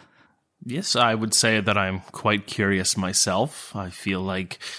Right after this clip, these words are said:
it was originally intended to go to Waterdeep to better study and learn how humans and elves and other races of,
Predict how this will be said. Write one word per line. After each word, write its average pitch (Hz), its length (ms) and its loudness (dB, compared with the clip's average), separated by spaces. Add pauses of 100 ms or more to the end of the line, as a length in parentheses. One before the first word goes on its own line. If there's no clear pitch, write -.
(720)
it 151 380 2
was 160 580 4
originally 117 520 4
intended 101 540 0
to 104 80 0
go 98 160 2
to 101 140 -6
Waterdeep 98 720 0
to 92 400 0 (320)
better 95 280 -2
study 92 540 0
and 92 280 0
learn 104 400 4
how 85 340 -2 (560)
humans 95 600 4
and 90 160 0
elves 90 600 0
and 87 120 0
other 90 220 0
races 92 640 0
of, - 320 -6